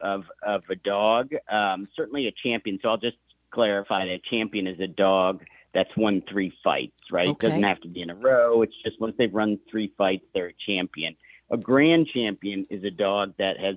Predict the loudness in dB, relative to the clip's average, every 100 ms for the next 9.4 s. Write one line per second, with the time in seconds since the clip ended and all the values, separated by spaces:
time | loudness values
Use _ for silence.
0 | -6 -6 -2 -2 -2 -4 _ 0 2 2
1 | 0 _ -10 -8 -10 -14 -18 _ _ _
2 | _ _ -4 0 0 -2 -6 -8 -8 -12
3 | -16 _ _ _ _ 0 2 2 -2 -4
4 | -4 -4 -4 -2 -2 -4 -6 -4 0 -2
5 | -4 -12 -10 -10 -8 -6 -6 -2 0 0
6 | -4 -6 -6 -8 -14 -14 -14 -14 -10 -2
7 | -2 -2 -4 -2 -2 -4 -4 -4 -4 -6
8 | -2 -2 4 6 4 4 2 2 -2 -2
9 | -2 -2 -2